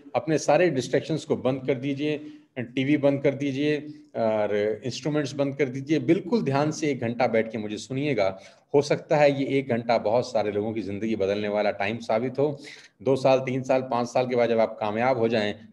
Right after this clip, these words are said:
तो आज के दिन को आप याद करें कि तेरह जून दो हज़ार इक्कीस को हमने एक घंटे का एक सेशन अटेंड किया था, जिसने ज़िंदगी पूरी तरह से बदल दी।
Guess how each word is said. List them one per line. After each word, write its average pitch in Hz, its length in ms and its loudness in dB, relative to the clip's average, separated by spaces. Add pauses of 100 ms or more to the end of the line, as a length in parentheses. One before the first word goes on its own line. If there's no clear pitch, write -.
तो - 60 -4
आज 120 280 2
के - 100 -6
दिन 101 200 -6
को 101 80 0
आप 98 180 2
याद 98 360 0
करें 95 280 -2 (260)
कि 92 60 -18
तेरह 135 280 0
जून 139 280 -4
दो 127 100 0
हज़ार 113 300 4
इक्कीस - 300 -6
को 104 120 -4
हमने 101 300 -8
एक 139 140 -4
घंटे 120 280 -2
का 120 80 -2
एक 113 100 -4
सेशन 123 300 -6
अटेंड 113 300 -4
किया 104 180 -2
था, 90 300 -6 (280)
जिसने 104 260 -6
ज़िंदगी 101 640 -4 (240)
पूरी 107 180 -2
तरह 95 160 -4
से 85 160 -14
बदल 87 160 -6
दी। 92 200 -16